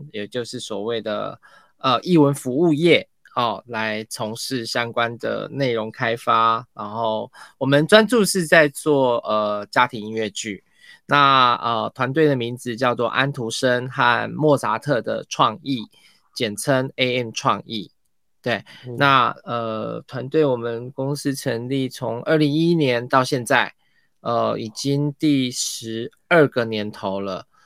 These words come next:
Speaker 1: 对，那也很幸运，我们还没有收掉，哦，做得还可以。<laughs> 所以还持续在这个领域耕耘，然后大概是这样，对，哎。
Speaker 2: 哇，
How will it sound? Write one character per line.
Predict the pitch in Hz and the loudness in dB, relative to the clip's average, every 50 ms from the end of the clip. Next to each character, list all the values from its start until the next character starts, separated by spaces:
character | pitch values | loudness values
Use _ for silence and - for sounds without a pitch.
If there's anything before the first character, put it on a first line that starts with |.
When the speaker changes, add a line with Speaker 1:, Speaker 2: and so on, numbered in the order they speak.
| _ _ _ _ _ | _ _ _ _ _
Speaker 1:
对， | 135 123 113 101 - - _ _ _ _ _ _ _ | 2 2 2 2 -2 -8 _ _ _ _ _ _ _
那 | 139 139 135 127 123 120 117 113 110 110 110 | 2 4 6 6 6 6 6 6 4 4 2
也 | 110 107 117 123 | 0 -4 -6 -4
很 | 127 127 135 | -2 -2 -2
幸 | 123 - - 160 147 | -2 0 0 2 4
运， | 156 160 143 | 4 4 4
我 | 123 120 | 2 2
们 | 117 117 120 123 120 123 127 | 0 0 0 0 -2 -4 -4
还 | - - 131 | -4 -4 0
没 | 139 143 | 2 2
有 | 139 | 0
收 | 127 - 139 131 131 | 2 0 0 0 0
掉， | 127 147 131 107 - - - | 2 2 2 2 0 -4 -4
哦， | 117 120 117 113 113 - | -2 -2 -2 -2 -2 -4
做 | - 143 135 | -2 -2 0
得 | 127 123 | 0 0
还 | 110 127 120 | 0 -2 -4
可 | 117 - - 131 120 | -4 -2 -2 -2 -2
以。 | 123 117 104 - - - - - - _ _ | -2 -2 -6 -8 -12 -18 -20 -20 -20 _ _
<laughs> | - 151 170 135 190 165 180 - 202 170 175 - - 180 180 190 - 175 180 180 - - 220 240 226 - | 0 2 4 6 6 4 4 6 6 6 6 6 6 4 2 2 2 2 0 0 0 -4 -6 -6 -6 -4
所 | - - 160 | 2 4 6
以 | 160 156 143 | 6 8 6
还 | 127 131 147 151 | 6 4 2 2
持 | 143 139 - 156 | 2 0 0 -2
续 | 160 - 214 208 185 | 0 2 2 2 4
在 | - 202 185 180 | 6 6 6 6
这 | 165 190 185 | 6 4 4
个 | 170 180 | 6 6
领 | 156 147 135 120 131 | 4 4 2 0 0
域 | 156 160 156 151 139 135 131 131 139 _ _ _ _ | 2 4 4 4 4 2 -2 -6 -10 _ _ _ _
耕 | - 156 147 151 151 | 0 2 2 2 0
耘， | 147 135 127 127 127 127 131 131 | 0 0 0 0 -2 -4 -4 -4
然 | 127 127 131 139 139 | -2 0 0 -2 -4
后 | 135 - 156 147 143 143 135 135 131 127 127 123 123 120 117 113 139 - | -2 2 2 4 4 4 2 0 -2 -2 -2 -4 -4 -4 -6 -10 -6 -2
大 | - 190 185 | 0 2 4
概 | 208 196 - | 4 2 0
是 | - 165 | 0 -4
这 | 151 180 | 2 4
样， | 165 143 123 104 - _ _ _ _ | 6 6 4 2 -2 _ _ _ _
对， | _ 135 123 107 - - _ _ _ _ _ _ _ _ | _ -4 -4 -4 -6 -10 _ _ _ _ _ _ _ _
哎。 | - 117 110 110 - _ _ _ _ _ _ | -12 -10 -10 -10 -12 _ _ _ _ _ _
Speaker 2:
哇， | 139 127 110 - | -2 -2 -2 -4